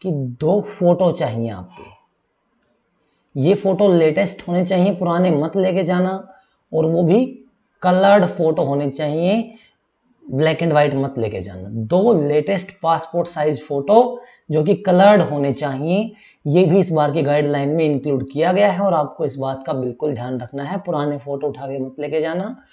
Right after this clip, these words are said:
और कलर्ड ही होने चाहिए, दोनों बातों का ध्यान रखना।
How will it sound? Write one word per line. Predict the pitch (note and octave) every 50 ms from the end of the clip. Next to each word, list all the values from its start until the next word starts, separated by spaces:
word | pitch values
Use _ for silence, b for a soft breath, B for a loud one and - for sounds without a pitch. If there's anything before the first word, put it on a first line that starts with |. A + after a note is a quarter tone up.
| b b b b b
और | D#3 D3+ D3+
कलर्ड | - F3 E3+ F3 F3+ F#3 F#3+ D#3
ही | C#3 G3+ A3
होने | D#3+ D3+ D3 C#3 C3+
चाहिए, | C3+ C#3+ C3+ B2 B2+ D#3 E3+ E3+
दोनों | C#3 D3+ D3+ D3 C#3
बातों | C3 C3 - D3+ D3+
का | C#3
ध्यान | C3 A#2+ B2 A#2+ A2+
रखना। | G#2 F#2 F2+ - G#3